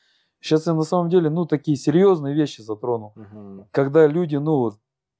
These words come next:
Speaker 1: поймут, да, что такое главное.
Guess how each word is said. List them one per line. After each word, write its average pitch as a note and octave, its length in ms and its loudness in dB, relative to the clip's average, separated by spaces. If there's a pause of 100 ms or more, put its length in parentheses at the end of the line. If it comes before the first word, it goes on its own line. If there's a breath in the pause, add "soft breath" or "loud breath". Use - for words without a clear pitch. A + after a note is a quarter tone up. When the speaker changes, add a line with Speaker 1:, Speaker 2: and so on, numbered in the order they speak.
(760)
Speaker 1:
поймут, E3+ 480 2
да, D3 120 2
что E3 220 -6
такое C3 340 0
главное. A2 440 -2